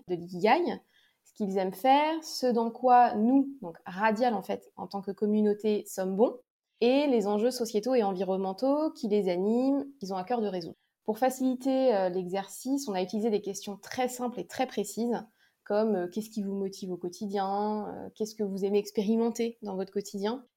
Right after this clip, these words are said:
et quelles compétences avez-vous, euh, naturellement développées au sein de Radial. Assez étonnamment, de nombreuses similarités sont apparues d'un site à l'autre, du Mexique à la Chine, en passant par la France. Résoudre des problèmes, relever des challenges, concevoir des solutions,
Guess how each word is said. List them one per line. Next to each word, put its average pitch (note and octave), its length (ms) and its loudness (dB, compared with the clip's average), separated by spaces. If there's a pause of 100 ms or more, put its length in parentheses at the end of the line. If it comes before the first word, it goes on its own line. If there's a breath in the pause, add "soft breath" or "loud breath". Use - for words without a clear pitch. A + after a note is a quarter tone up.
et G#3 360 0
quelles G3+ 120 -2
compétences A#3+ 760 -2 (100)
avez-vous, G#3 480 -2
euh, F#3+ 80 -2
naturellement G#3+ 540 0
développées G#3 380 2
au G#3 40 0
sein G3+ 140 -6
de F#3 60 -6
Radial. F3 300 -4 (360)
Assez C#4+ 260 6
étonnamment, A#3+ 640 4 (260)
de G#3 80 4
nombreuses C4 480 6
similarités A#3+ 840 2
sont A3+ 240 -4
apparues A3 320 2
d'un G#3+ 140 2
site B3 220 -8
à G3 80 0
l'autre, G3+ 320 0 (300)
du F#3+ 80 -4
Mexique A#3 520 0
à G3 60 4
la F3+ 120 2
Chine, B3+ 420 0
en F#3 60 -2
passant G3 280 -6
par F#3+ 140 0
la E3+ 140 0
France. - 500 -2 (240)
Résoudre G#3+ 240 2
des G#3 100 8
problèmes, A3+ 760 4
relever G#3+ 300 2
des G3+ 120 2
challenges, G3+ 680 -4
concevoir G3+ 360 -4
des F#3+ 100 -4
solutions, G3 520 -4